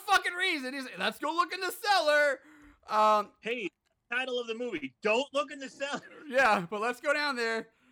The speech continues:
Speaker 1: Uh, and they have no reason to go down there. They, they didn't hear a noise. They didn't think they saw Tegan go down the stairs. They, there's no reason. "Hey, let's just go down there." Um, in the basement, they find Tegan's dead body. They run back upstairs to warn the others.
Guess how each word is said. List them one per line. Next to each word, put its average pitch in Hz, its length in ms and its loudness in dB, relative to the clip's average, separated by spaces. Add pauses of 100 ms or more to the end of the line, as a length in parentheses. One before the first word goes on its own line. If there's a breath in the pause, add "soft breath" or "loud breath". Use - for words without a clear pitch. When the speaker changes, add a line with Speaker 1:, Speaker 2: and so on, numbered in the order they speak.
(220 soft breath)
Speaker 1:
Uh, 214 300 2
and 269 120 -2
they 339 100 0
have 359 120 0
no 254 380 6
reason 226 340 -6
to 190 60 -8
go 175 120 -4
down 170 140 -2
there. 160 80 -6
They, 185 120 -10
they 214 140 -4
didn't 269 180 -8
hear 226 280 -4
a 208 60 -2
noise. 196 420 -2
They 196 100 -6
didn't 226 280 -10
think 220 160 -8
they 190 100 -6
saw 185 320 -2
Tegan 196 380 -10
go 185 120 -6
down 175 180 -4
the 170 60 -8
stairs. 165 460 -6
They, 190 140 -14
there's 226 200 -8
no 214 180 -6
reason. 185 340 -6
"Hey, 202 140 -8
let's 156 180 -10
just 185 140 -16
go 220 100 -6
down 254 220 -8
there." 185 220 -6 (1160)
Um, 220 320 -2
in 370 180 -6
the 370 80 -4
basement, 247 400 0
they 208 80 -2
find 254 340 -2
Tegan's 233 400 -8
dead 196 340 -2
body. 170 460 0
They 170 140 -8
run 214 320 -4
back 220 300 -4
upstairs 185 460 -6
to 175 80 -14
warn 165 240 -8
the 143 120 -10
others. 110 360 -16